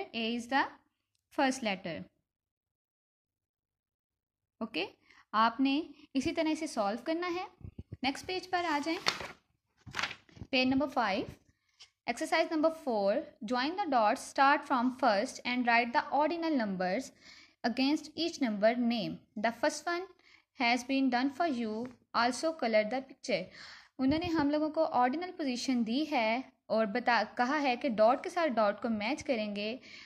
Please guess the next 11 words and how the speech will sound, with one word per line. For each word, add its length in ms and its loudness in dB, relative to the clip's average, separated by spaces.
और 120 2
जो 140 0
आपके 220 0
पास 220 0
पिक्चर 300 -2
बन 240 2
जाएगी 300 0
उसमें 260 -2
आप 220 -2
कलर 200 2
करेंगे। 440 -6